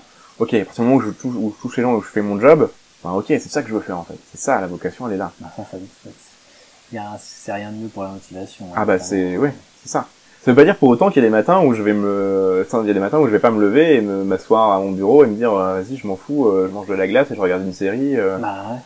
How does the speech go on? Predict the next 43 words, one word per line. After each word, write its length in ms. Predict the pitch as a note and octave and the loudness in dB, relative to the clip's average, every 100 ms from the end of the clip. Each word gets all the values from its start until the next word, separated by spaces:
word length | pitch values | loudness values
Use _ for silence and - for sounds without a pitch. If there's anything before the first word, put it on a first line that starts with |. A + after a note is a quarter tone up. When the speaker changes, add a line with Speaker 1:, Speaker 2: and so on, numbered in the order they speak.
| _ _ F#2+ | _ _ -4
Speaker 1:
Et, 180 | F#2+ | 0
euh, 520 | F#2+ F2+ F2 E2+ E2+ E2+ | 2 2 2 0 -2 -6
Speaker 2:
C'est 20 | |
ce 40 | |
que 40 | - | -8
t'es 60 | |
en 80 | G2 | -12
train 120 | - F#2+ | -14 -14
de 40 | |
faire, 180 | A#2 C3+ | -10 -10
d'ailleurs, 240 | A2+ B2+ | -10 -8
Speaker 1:
c'est 60 | G2 | -2
exactement 340 | F#2+ A2+ A2+ B2+ | 0 2 2 0
ce 40 | |
que 60 | - | -4
je 80 | |
Speaker 2:
remarqué. 0 | |
Speaker 1:
suis 80 | D3 | -8
en 40 | F2+ | -8
train 120 | F#2 | -8
de 40 | |
faire 80 | G2 | -4
aujourd'hui. 340 | F2+ F2+ A2+ E3+ - - - | -4 -4 -4 -4 -6 -20 -8
J'avais 140 | G2+ F#2 | -2 0
plus, 160 | - G#2+ | 0 2
<laughs> 80 | |
j'avais 140 | A2 G#2+ | 4 4
plus 120 | A2 | 4
de 40 | A2 | 4
glace, 280 | B2+ C3+ | 6 6
mais 80 | G#2+ | 0
il 60 | G2 | -6
pleuvait, 320 | - G2+ A#2 | 0 6 6
j'avais 140 | G#2 F#2 | 6 -2
la 80 | |
flemme 160 | F2 G#2+ | -2 -6
d'aller 120 | G2 | -4
en 60 | F2 | -6
Speaker 2:
Il 40 | |
Speaker 1:
chercher. 140 | - C3 | -8 -2
Speaker 2:
fallait 160 | A#2+ | -2
me 80 | A#2+ | -2
demander. 260 | C3+ A3+ | -2 0